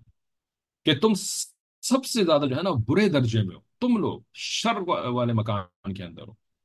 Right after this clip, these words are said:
यानी तुम्हारी जो, जो position है ना वो शर वाली पोजीशन है। ये यूसुफ अलैहिस्सलाम ने अपने दिल में कहा, अपने जी में कहा। "वल्लाहु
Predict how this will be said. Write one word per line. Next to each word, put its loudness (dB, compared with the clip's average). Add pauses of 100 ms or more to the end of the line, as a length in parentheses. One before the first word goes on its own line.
(560)
यानी 0
तुम्हारी 0
जो, 0 (240)
जो -6
position 2
है -2
ना 0 (300)
वो 0
शर -2
वाली 0
पोजीशन -8
है। -18 (260)
ये 4
यूसुफ 0
अलैहिस्सलाम -6
ने 0
अपने -4
दिल 0
में -6
कहा, -6
अपने -6
जी -4
में -8
कहा। -16 (460)
"वल्लाहु 4